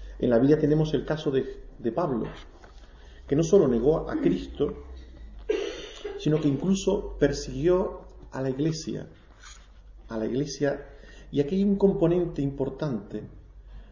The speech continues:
porque fíjense que en el pecado imperdonable se persigue a la iglesia, se hace daño a la iglesia. Pero ya veréis que hay una diferencia entre el pecado imperdonable y lo que hacía Pablo.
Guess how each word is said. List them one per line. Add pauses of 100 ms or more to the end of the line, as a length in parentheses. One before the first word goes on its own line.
(120)
porque
fíjense
que
en
el (340)
pecado
imperdonable
se
persigue
a
la
iglesia, (400)
se
hace
daño
a
la
iglesia. (1500)
Pero (960)
ya
veréis
que
hay
una
diferencia (500)
entre
el
pecado
imperdonable
y
lo
que
hacía
Pablo.